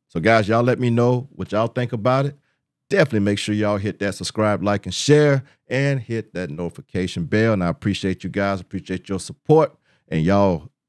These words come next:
as always, and always, and always, y'all stay vibing.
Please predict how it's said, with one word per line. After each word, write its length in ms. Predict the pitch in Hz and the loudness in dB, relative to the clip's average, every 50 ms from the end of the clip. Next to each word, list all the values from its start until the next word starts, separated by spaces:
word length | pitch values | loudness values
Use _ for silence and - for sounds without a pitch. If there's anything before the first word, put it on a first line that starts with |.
| _ _ _ | _ _ _
as 180 | - 92 87 - _ _ | -8 -8 -8 -10 _ _
always, 600 | - 104 117 120 120 117 117 117 113 113 110 - | 2 2 4 4 4 4 2 2 0 0 -2 -6
and 180 | - - 87 - - - | -8 -12 -12 -12 -10 -8
always, 480 | 85 92 101 95 95 98 98 92 - | -6 -4 -4 -4 -4 -6 -6 -8 -10
and 120 | - 82 - - | -14 -18 -16 -12
always, 360 | - 78 76 73 - - - _ _ _ _ _ _ _ _ _ _ _ _ _ _ _ _ _ _ _ _ _ _ _ _ _ - | -10 -10 -10 -10 -12 -18 -20 _ _ _ _ _ _ _ _ _ _ _ _ _ _ _ _ _ _ _ _ _ _ _ _ _ -16
y'all 120 | - 80 76 | -12 -10 -8
stay 320 | - - - - 82 85 | -8 -8 -6 -4 -4 -4
vibing. 640 | 80 73 92 92 87 87 92 185 180 - 80 - - | -2 -2 -2 -2 0 0 0 -2 -2 -4 -6 -10 -16